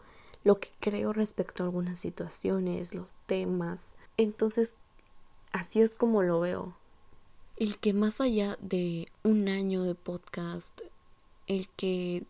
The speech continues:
si haya cumplido mi meta de un año o no,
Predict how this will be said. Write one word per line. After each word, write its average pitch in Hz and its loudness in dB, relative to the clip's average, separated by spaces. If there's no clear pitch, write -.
si - -6
haya 208 0
cumplido 185 2
mi 185 0
meta 175 -4
de 175 0
un 170 -2
año 175 -4
o 170 -4
no, 180 -6